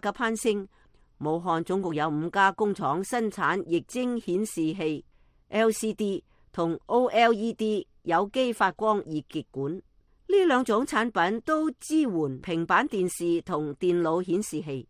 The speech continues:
中國佔全球生產呢一啲顯示面板產能嘅一半以上。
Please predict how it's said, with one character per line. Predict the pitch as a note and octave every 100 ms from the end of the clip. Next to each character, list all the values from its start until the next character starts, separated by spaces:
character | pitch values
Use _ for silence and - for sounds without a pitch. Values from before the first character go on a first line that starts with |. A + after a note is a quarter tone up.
| _ _ _ _
中 | F#3+ F#3+
國 | E3+ D#3
佔 | E3+ E3
全 | - C#3+
球 | C#3+ C#3+
生 | D3 C4 B3
產 | G#3+ E3
呢 | A3+
一 | B3+
啲 | B3 A#3+ A#3+
顯 | A3+ F#3 B3
示 | - F3 F3+
面 | E3 E3 E3 E3
板 | - C#3 F#3
產 | - C#3+ F#3+
能 | G#3+ C#3+ C3+
嘅 | E3+ E3
一 | D#3 -
半 | E3+ D#3
以 | C3
上。 | C3 C#3+ A2+